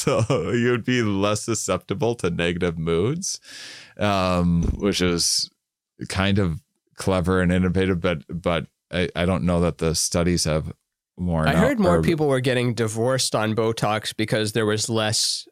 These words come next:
Speaker 2: nonverbal communication cues through the face. So it resulted in a lot more
Speaker 1: Yeah.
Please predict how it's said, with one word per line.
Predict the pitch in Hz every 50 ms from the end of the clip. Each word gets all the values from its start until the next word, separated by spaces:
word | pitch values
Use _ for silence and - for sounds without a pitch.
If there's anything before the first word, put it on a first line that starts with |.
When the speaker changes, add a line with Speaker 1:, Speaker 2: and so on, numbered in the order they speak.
| _ _ _ _
Speaker 2:
nonverbal | 113 113 110 107 110 113 110 107 - 117 110 110 - 117 107 101 98 98 117 127 -
communication | - - 110 107 107 104 104 104 - - 101 107 104 - - 104 101 101 98
cues | - - - 98 95 98 104 113 113 - - - - _ _ _
through | - 135 110
the | 92 101
face. | - - - 110 107 101 98 90 - - - - - _
So | - - 117 101
it | 98 85 -
resulted | 117 117 120 117 98 101 98 - 110
in | 98 98
a | 95 92
lot | 98 98 92 - - -
more | 95 98 95 95 92 95 98 - _ _ _ _ _ _ _ _ _ _ _ _ _ _ _ -
Speaker 1:
Yeah. | 95 104 107 107 98